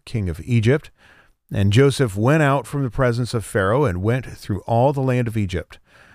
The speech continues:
During the seven plentiful years, the earth produced abundantly, and he gathered up all the food of these seven years which occurred in the land of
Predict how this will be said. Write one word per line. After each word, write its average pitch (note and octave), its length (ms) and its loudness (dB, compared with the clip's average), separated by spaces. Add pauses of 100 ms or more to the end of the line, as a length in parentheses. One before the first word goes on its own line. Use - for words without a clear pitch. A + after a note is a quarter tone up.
(160)
During C3 640 4
the G#2+ 120 -6
seven C3+ 500 0
plentiful B2+ 500 0
years, A2+ 520 2
the A2 180 -2
earth A#2 320 -2
produced G2 480 0
abundantly, G#2 800 0 (420)
and F2+ 200 0
he G#2 140 0
gathered A#2 500 2
up A2 200 0 (100)
all B2+ 280 2
the C3+ 80 -4
food C3+ 380 -2
of A2 160 -2
these A2+ 260 -2
seven A#2 420 0
years G#2 400 -2
which F#2 200 -4
occurred G#2+ 440 0
in A2+ 100 0
the F2 60 -2
land G2 280 0
of E2+ 100 -6